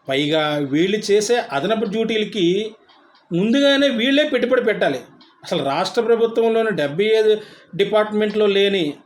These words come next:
సరికొత్త రూల్ ఎక్కడైనా ఉంది అంటే కనుక అది డెబ్బై ఐదో ప్రభుత్వ శాఖగా వచ్చిన గ్రామ వార్డు సచివాలయ శాఖలోనే ఉంది.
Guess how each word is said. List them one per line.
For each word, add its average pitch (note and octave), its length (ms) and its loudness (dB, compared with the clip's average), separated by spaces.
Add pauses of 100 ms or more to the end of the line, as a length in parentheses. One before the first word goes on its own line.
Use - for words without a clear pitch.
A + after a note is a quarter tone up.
(300)
సరికొత్త G3+ 520 0
రూల్ B3+ 180 2
ఎక్కడైనా A#3 340 2
ఉంది A3+ 280 2
అంటే A3 200 0
కనుక G#3+ 240 -2
అది C#4+ 240 0 (320)
డెబ్బై C3 400 -2
ఐదో A3 280 4
ప్రభుత్వ G3+ 360 -2
శాఖగా F#3+ 400 -2
వచ్చిన G3 360 -2 (400)
గ్రామ C3 360 -4
వార్డు G#3 300 2
సచివాలయ F#3 420 0
శాఖలోనే E3+ 420 0
ఉంది. C#3+ 320 -4